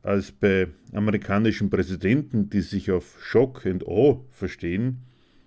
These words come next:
selbstverständlich nicht nur einer guten, sondern der allerbesten Sache. Eine Art programmatische Erklärung gibt I-S-Chef Abu Bakr al-Baghdadi nach der Eroberung der Stadt Mosul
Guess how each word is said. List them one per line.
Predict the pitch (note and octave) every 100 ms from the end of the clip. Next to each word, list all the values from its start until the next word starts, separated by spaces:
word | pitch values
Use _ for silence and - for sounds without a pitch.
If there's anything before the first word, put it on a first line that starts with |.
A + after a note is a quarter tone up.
| _ - _ _ _
selbstverständlich | - C3+ B2+ - B2 B2+ A#2+ A#2 A#2+ A2 - G#2
nicht | A#2 B2+ B2+
nur | A2+
einer | F#2 F#2+
guten, | - A2+ B2+ D#3+ D#3+ D#3+ _ _ _ _ _ _ _
sondern | - G#2+ A#2 A2+ - _ _
der | A2+ A2+
allerbesten | G2+ A#2+ B2 A2+ A2 - G2+
Sache. | - D#2+ - F#2+ - _ _ _ _ _ _ -
Eine | A2 G2
Art | A2+ B2+ - _ _ _ _
programmatische | - A2 A2+ G2+ F#2+ B2+ - A#2+ G#2
Erklärung | F#2 - F2 D3+ B2 G#2+ F2+ - - - -
gibt | B2 B2 - -
I-S-Chef | - A2+ F#2+ B2+ B2+ - G#2+ B2+ -
Abu | - G#2 G#2 A2 G2+ -
Bakr | G2 F#2 - A2
al-Baghdadi | F#2 - F#2+ - F#2 B2+ F2+ A2+ B2 - - - -
nach | G#2 A2 -
der | A#2
Eroberung | F#2+ G2 D3 C3+ A2 G#2+
der | G2
Stadt | - F#2+ -
Mosul | F2+ A#2 - F#2 F2+ B2+